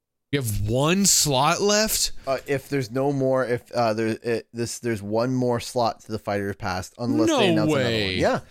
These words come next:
Speaker 2: yeah, because it was, uh, this, there was, in this Fighter Pass, it was Steve, Sephiroth, uh, Kezia. There's one that I'm forgetting.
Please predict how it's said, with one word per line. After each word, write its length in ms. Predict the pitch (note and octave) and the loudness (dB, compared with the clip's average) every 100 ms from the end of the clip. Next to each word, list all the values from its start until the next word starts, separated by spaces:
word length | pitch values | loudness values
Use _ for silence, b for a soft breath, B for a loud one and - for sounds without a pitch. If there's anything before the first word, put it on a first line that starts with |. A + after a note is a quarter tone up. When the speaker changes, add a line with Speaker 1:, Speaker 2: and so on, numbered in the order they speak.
| B B | B B
Speaker 2:
yeah, 120 | D#3+ E3+ | 0 0
because 420 | C#3+ D3 C3+ - b b - | 0 0 -2 -4 b b -2
it 180 | C3+ | -2
was, 640 | C3 B2+ A#2+ A#2 A2+ G2+ - | 2 2 4 2 0 -2 -6
uh, 380 | G#2 G2+ F#2 F2+ F#2 A2 _ | -2 0 0 -2 -8 -16 _
this, 400 | G2 F#2+ - - F2 | -12 -12 -12 -16 -12
there 240 | G#2+ G#2+ | -6 -4
was, 240 | G2+ - - | -4 -8 -8
in 120 | A#2 | -6
this 140 | A#2 - | -4 -2
Fighter 180 | A#2+ G#2+ | -2 -2
Pass, 200 | G#2 - | -2 -4
it 40 | |
was 100 | G2+ - | -6 -8
Steve, 500 | - C3 D#3 D#3 - - - | -4 -2 0 -2 -6 -20 -20
Sephiroth, 800 | - - C3 - A#2+ A2 A#2 - _ _ _ _ _ _ _ _ - - | -6 -2 -2 0 0 0 0 -4 _ _ _ _ _ _ _ _ -16 -4
uh, 180 | A2 G2+ | -2 -2
Kezia. 540 | - A#2+ A#2+ A#2+ A2+ - - _ - - - | -2 -2 0 0 0 -4 -20 _ -20 -20 -6
There's 200 | A2 G2 | -6 -4
one 220 | G#2+ A2+ | -4 -2
that 100 | A2 G#2+ | 0 -2
I'm 140 | G2+ | -4
forgetting. 680 | - G2 F#2+ F#2 F#2 F2+ | -8 -6 -4 -4 -6 -10